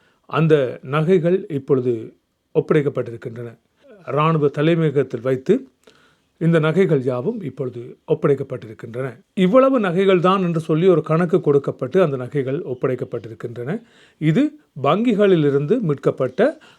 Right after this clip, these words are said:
வெள்ளிகள் மற்றும், அஹ், தங்க நகைகள் என்று சொல்லப்படுகிறது. யுத்த காலத்திலே பலர் உயிரிழந்தார்கள் என்பது உங்களுக்கு தெரியும். அந்த உயிரிழந்தவர்களது உடல்களில் இருந்த நகைகள் எங்கே போயின,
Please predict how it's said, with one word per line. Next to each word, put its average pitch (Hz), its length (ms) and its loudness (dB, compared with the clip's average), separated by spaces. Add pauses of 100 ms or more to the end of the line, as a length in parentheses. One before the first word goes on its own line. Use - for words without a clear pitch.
(100)
வெள்ளிகள் 220 600 2 (600)
மற்றும், 165 480 -2 (100)
அஹ், 131 440 2
தங்க 190 240 0
நகைகள் 143 420 -2
என்று 117 160 -10
சொல்லப்படுகிறது. 120 720 -6 (240)
யுத்த 214 280 2
காலத்திலே 214 640 4
பலர் 202 400 2
உயிரிழந்தார்கள் 156 840 0
என்பது 135 260 -2
உங்களுக்கு 139 360 -2
தெரியும். 117 360 -16
அந்த 151 200 -2
உயிரிழந்தவர்களது 196 920 2
உடல்களில் 170 680 2
இருந்த 156 440 0
நகைகள் 135 500 -4
எங்கே 123 260 -8
போயின, 113 400 -12